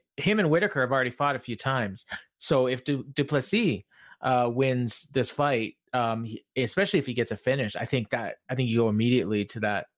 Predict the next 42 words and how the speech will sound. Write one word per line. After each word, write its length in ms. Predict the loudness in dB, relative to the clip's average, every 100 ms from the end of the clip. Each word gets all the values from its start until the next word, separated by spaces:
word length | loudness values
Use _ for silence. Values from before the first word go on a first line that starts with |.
| -6
to 100 | -2
that 180 | 0 0
title 260 | -2 -2
match. 400 | 0 -2 -2 -8 -14 -20 -20 -16 -4
Um, 380 | 0 2 0 2
you 80 |
know, 80 | 2
he's, 200 | 2 0
he's, 540 | -2 2 2 0 -8 -14 -4
uh, 220 | 0 0 -2
you 100 | -2
know, 80 | 0
he's 140 | 2
on 120 | 0
a 280 | 2 0 0
six, 380 | -4 -2 -2 -4 -6
seven 220 | -2 -2 0
fight 240 | -2 -2
win 160 | -2 -4
streak, 460 | -2 0 0 -4 _ _ _ _ -10
five 340 | -2 0 0
of 60 | -2
them 100 | -2
in 100 | 0
U 100 | 2
F 100 | 0
C. 460 | 0 2 2 0 -6
So, 580 | -4 0 2 2 0 -4 -4
um, 400 | 0 0 0 -2
you 100 | 0
know, 80 | 0
he's, 380 | 4 4 4 0
he's 240 | 0 2
a 60 | 2
guy 220 | 2 0
and, 160 | -2 -2
and 240 | -2 0
gets 180 | 0 0
a 40 | 0
lot 140 | 0
of 60 | 0
finishes, 520 | -2 -2 0 0